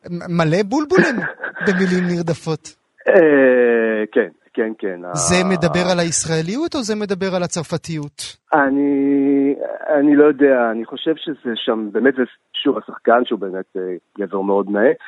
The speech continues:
Speaker 2: אה, והוא רוב הסרט או בעירום או עם גופייה, אה, או, זאת אומרת, יש שם איזשהו קטע, אני חושב, שוב, של ה-,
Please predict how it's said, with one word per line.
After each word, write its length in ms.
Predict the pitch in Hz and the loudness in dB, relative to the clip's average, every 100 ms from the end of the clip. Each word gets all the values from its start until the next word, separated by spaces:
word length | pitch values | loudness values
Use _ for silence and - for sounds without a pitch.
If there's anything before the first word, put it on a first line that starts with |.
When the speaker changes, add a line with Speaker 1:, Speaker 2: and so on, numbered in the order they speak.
| - - - - | -18 -18 -6 0
Speaker 2:
אה, 680 | 101 104 101 95 95 92 85 85 _ _ | 2 4 2 2 0 -2 -4 -12 _ _
והוא 1120 | 98 95 90 90 90 90 82 - 50 - 104 90 | -2 0 0 0 -2 -4 -6 -8 -8 -6 0 4
רוב 160 | 127 | 4
הסרט 400 | 131 - 104 98 | 4 4 4 4
או 320 | - 110 104 98 | 4 6 6 4
בעירום 420 | 101 98 98 104 | 2 4 2 2
או 120 | 104 101 | 2 0
עם 220 | 98 98 | 0 -2
גופייה, 840 | 107 - - 101 107 110 104 98 98 | -4 -4 -2 4 4 4 2 -2 -4
אה, 220 | 92 87 - | -6 -8 -10
או, 300 | 92 95 92 | -8 -8 -8
זאת 100 | - | -8
אומרת, 180 | 95 - | -10 -6
יש 100 | 107 | -2
שם 140 | 123 107 | 0 0
איזשהו 320 | 104 - 101 | -2 -4 0
קטע, 280 | 113 113 110 | 2 4 4
אני 100 | 104 | 2
חושב, 320 | 110 - 117 | -4 -2 0
שוב, 200 | - 120 | 0 0
של 180 | 127 107 | 2 4
ה-, 180 | 98 | 2